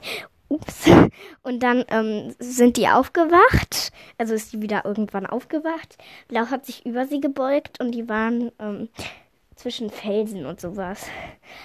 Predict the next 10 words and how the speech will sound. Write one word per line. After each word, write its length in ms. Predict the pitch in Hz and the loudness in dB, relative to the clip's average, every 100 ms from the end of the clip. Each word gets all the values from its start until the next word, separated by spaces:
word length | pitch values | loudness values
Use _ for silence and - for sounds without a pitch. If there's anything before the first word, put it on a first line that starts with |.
| - - - - | -20 -20 -10 -4
Ähm, 420 | 220 220 208 208 _ - _ - | -2 -2 -6 -8 _ -20 _ -6
genau, 420 | 240 220 220 226 240 | -4 -2 -4 -4 -4
Blau 380 | 214 196 196 208 | 0 2 2 2
wird 160 | 190 | -4
später 460 | - 196 - 185 - | -6 -6 -6 -6 -4
Heilerin. 440 | 196 202 208 208 - - - - - - _ _ _ _ _ _ _ _ | -2 2 2 2 4 2 0 -20 -20 -20 _ _ _ _ _ _ _ _
Also 300 | 220 214 214 - | 0 2 2 2
Krieger 380 | - 240 220 | 2 6 6
Blau, 400 | 208 196 196 - - 202 - | 8 8 8 4 -2 -4 2
Kriegerheilerin. 1300 | - 302 359 226 220 214 208 208 214 226 302 370 | 8 12 10 8 -2 -2 0 0 0 0 2 2